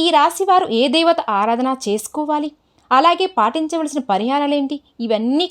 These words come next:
కూడా మీరు తెలుసుకోవాలి అనుకుంటే ఈ వీడియోని ఎక్కడ స్కిప్ చేయకుండా చివరి వరకు చూడండి. అలానే మన ఛానల్ని కొత్తగా చూస్తున్న తులరాశి జాతకులు మన ఛానల్ని సబ్స్క్రైబ్ చేసుకోండి. వీడియో నచ్చితే లైక్ చేసి మాకు సపోర్ట్ చేయండి. తులరాశి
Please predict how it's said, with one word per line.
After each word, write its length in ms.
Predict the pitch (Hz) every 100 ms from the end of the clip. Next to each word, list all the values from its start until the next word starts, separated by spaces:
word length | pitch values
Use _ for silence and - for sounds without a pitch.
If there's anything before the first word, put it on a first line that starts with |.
| -
కూడా 180 | 240 240 226
మీరు 140 | 220 196
తెలుసుకోవాలి 480 | 185 - 208 220 220
అనుకుంటే 420 | 190 185 185 185 196 - - - 330
ఈ 20 | 349
వీడియోని 380 | 294 370 415 370 247
ఎక్కడ 220 | 247 285 269
స్కిప్ 240 | - 240 - -
చేయకుండా 300 | 262 254 220 214 -
చివరి 240 | 185 196 202
వరకు 180 | 202 226
చూడండి. 280 | - 196 208 - _ 277
అలానే 300 | 339 440 427 349
మన 100 | 269 226
ఛానల్ని 280 | 247 240 262 -
కొత్తగా 320 | 214 - 254 247
చూస్తున్న 400 | 226 - 214 208 -
తులరాశి 400 | 220 233 233 226 208
జాతకులు 340 | 185 - 202 190
మన 100 | 190 185
ఛానల్ని 360 | 202 202 214 202 -
సబ్స్క్రైబ్ 380 | 175 - 214 196 190
చేసుకోండి. 360 | 190 196 190 196 190
వీడియో 200 | 202 208
నచ్చితే 280 | 202 - 196 190 180
లైక్ 160 | 185 -
చేసి 240 | 190 - 196 190
మాకు 220 | 185 190 -
సపోర్ట్ 300 | 175 196 190 -
చేయండి. 240 | 185 190 _ _ _ _ - -
తులరాశి 540 | 254 262 277 277 285